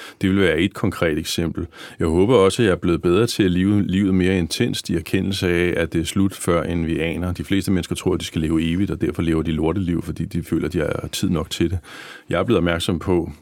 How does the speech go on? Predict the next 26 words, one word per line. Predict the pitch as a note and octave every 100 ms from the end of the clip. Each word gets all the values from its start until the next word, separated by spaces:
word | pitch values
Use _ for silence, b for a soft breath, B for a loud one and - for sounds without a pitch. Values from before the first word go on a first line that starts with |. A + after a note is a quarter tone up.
| -
at | F2
mit | E2
liv | F#2 F2
snart | F2+ E2
er |
forbi, | D2 D2 G2+ A2+ F#2+
og | F2
derfor | F2+ E2+
må | F#2+
jeg | D#2+
hellere | D#2+ F#2
sørge | F#2+ F2 E2+
for | F2+ E2
at | E2+
suge | F#2+ F2 F2
mest | E2+ F#2
muligt | E2+ E2+
ud | E2
af | D#2+
det, | E2 -
mens | E2 D#2+ F2+
jeg, | F2 D#2+ D#2
mens | D#2+ D#2
jeg | D#2
er | D#2
her. | D#2